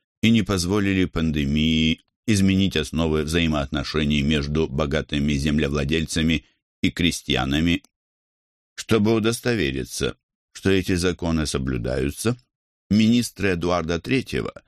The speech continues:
создали комиссии по труду, которым предписывалось расследовать случаи незаконных заработков и наказывать тех, кто стремился извлечь прибыль из того, что мы сегодня называем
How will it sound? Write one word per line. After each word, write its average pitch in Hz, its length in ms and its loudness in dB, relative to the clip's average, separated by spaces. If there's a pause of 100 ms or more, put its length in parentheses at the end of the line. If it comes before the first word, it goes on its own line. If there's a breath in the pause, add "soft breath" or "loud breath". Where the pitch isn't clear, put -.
(420)
создали 113 540 2
комиссии 104 760 -2
по 98 240 -2
труду, 90 560 -2 (400)
которым 98 480 0
предписывалось 82 920 -2 (440)
расследовать 87 960 0 (240)
случаи 90 480 0
незаконных 76 800 0
заработков 73 720 -2 (600)
и 110 120 4
наказывать 69 840 -2
тех, - 380 -2 (320)
кто 95 240 0
стремился 87 720 0
извлечь 73 460 -4
прибыль 69 400 -2
из 65 180 -4
того, 73 320 -2
что 85 280 -2
мы 82 160 0
сегодня 73 480 -2
называем 71 680 -2